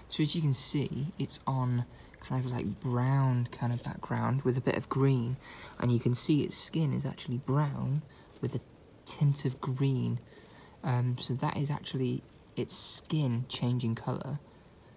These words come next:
to the environment that's around. Also, you can see the little ridge on its back. So they're joints.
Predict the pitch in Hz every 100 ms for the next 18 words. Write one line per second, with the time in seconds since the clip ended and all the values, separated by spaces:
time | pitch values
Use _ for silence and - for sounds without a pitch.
0 | - - - - 127 123 120 120 120 120
1 | 113 - - 120 117 110 117 - - -
2 | - - - - - 160 156 - 139 139
3 | 139 143 131 135 - 120 135 160 185 160
4 | - 156 208 - - - - - - -
5 | - - 127 135 131 135 131 135 202 -
6 | - -